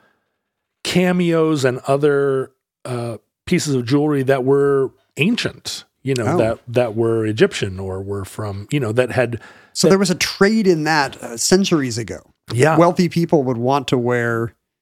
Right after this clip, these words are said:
Speaker 2: ancient jewelry.
Speaker 1: Ancient
Speaker 2: and
Speaker 1: jewelry.
Speaker 2: collect it.
Speaker 1: Right. And, and, uh, and, you know, things from Persia had, had, uh, were im-, im-, imputed with these, you know, kind of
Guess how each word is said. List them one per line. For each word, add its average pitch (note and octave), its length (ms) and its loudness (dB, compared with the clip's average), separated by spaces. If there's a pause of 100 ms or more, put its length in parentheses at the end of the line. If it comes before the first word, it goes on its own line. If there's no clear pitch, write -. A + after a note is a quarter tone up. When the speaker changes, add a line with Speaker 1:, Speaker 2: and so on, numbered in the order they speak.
(260)
Speaker 2:
ancient F3 380 2
jewelry. F#2+ 360 -2
Speaker 1:
Ancient C#3+ 300 2
Speaker 2:
and C3+ 80 -4
Speaker 1:
jewelry. E3+ 240 4
Speaker 2:
collect C3 320 0
it. - 120 -8 (180)
Speaker 1:
Right. C#3 380 0
And, B2+ 380 -2
and, B2 440 -2
uh, B2+ 140 -4 (300)
and, B2 400 -4 (380)
you C#3+ 80 0
know, A2+ 100 0
things C3 280 -2
from A#2+ 180 -4
Persia B2 420 0
had, G#2+ 400 -4 (840)
had, A#2+ 560 -4
uh, B2 160 -12
were A#2+ 240 0
im-, A2+ 380 -6
im-, G#2+ 340 -10 (140)
imputed B2 680 -2
with A2 280 -2
these, A2+ 420 -2 (300)
you C3+ 100 -2
know, G2+ 220 -8
kind A2+ 160 -8
of - 240 -14